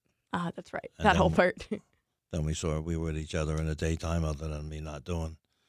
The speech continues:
Speaker 2: drapery work or the, or the funeral business. The funeral business, of course, was not every day. Otherwise, there wouldn't be any people left. But, uh,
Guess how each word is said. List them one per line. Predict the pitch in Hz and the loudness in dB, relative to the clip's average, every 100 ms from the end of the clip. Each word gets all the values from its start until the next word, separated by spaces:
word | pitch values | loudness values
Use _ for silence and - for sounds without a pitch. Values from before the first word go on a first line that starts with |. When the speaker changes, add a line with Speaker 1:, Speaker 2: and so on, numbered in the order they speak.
| _ _ _ | _ _ _
Speaker 2:
drapery | - 104 90 98 | 8 8 10 8
work | 98 101 - | 8 8 8
or | 98 | 8
the, | 92 | 8
or | 90 95 90 | 4 2 2
the | 82 | 2
funeral | 98 85 82 | 2 2 2
business. | 71 82 80 90 - | 2 0 0 0 -2
The | 85 | 4
funeral | 95 85 | 8 8
business, | 76 87 82 76 | 8 6 6 2
of | 80 | -2
course, | - 82 82 | -2 -2 -2
was | 78 | 0
not | 82 | 2
every | 82 80 | 2 0
day. | 80 92 90 | 4 6 8
Otherwise, | 85 82 80 - | 8 8 6 2
there | - 85 | -4 -4
wouldn't | 85 80 | -2 -2
be | 82 | -2
any | 78 | -2
people | 78 117 73 78 | 4 4 4 -2
left. | 80 - - | -2 -4 -2
But, | - - | -2 -2
uh, | 87 | -6